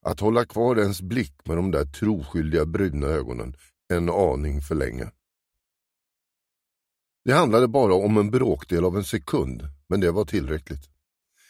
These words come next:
Det kändes som hon stack in handen innanför skjortan på en. Kort sagt var det rena skärselden för en gift man att råka ut för Klingborg. Och Strand hade också andra skäl att frukta henne.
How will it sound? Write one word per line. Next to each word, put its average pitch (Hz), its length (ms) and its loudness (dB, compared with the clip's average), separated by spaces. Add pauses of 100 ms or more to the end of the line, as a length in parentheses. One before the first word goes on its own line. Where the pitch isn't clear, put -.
(340)
Det 87 80 -6
kändes 98 560 2
som 98 120 0
hon 107 120 2
stack - 320 -2
in 98 180 -2
handen 98 540 0
innanför 90 400 -4
skjortan 117 460 -4
på - 120 -12
en. 92 140 -18 (840)
Kort 131 240 -2
sagt - 420 0
var 69 220 -4
det 82 100 2
rena 87 280 0
skärselden 80 880 -2
för 71 140 -6
en 71 100 -2
gift 101 360 -4
man 98 300 -4 (280)
att - 200 -6
råka 71 280 -4
ut 85 260 -4
för 78 120 -14
Klingborg. 65 480 -8 (640)
Och 92 120 -4
Strand 85 560 -4 (400)
hade 76 200 -2
också 71 420 -4
andra 98 480 0
skäl 62 380 -8 (180)
att 73 160 -12
frukta - 300 -8
henne. - 200 -10